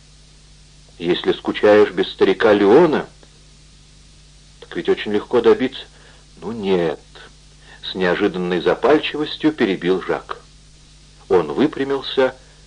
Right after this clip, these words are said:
и на его лице появилась гневная гримаса, такая выразительная и новая для него, что Антуана это потрясло.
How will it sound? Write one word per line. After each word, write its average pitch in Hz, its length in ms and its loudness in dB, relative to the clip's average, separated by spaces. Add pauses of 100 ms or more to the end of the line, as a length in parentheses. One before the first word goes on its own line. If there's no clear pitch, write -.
(640)
и 98 100 2
на 107 80 2
его 135 220 6
лице 175 400 6
появилась 156 580 6
гневная 151 580 2
гримаса, 113 680 0 (360)
такая 123 400 4
выразительная 104 920 4
и 98 200 0
новая 160 540 4
для 95 200 0
него, 85 280 0
что - 240 -2
Антуана 95 580 0
это 135 240 -4
потрясло. - 840 0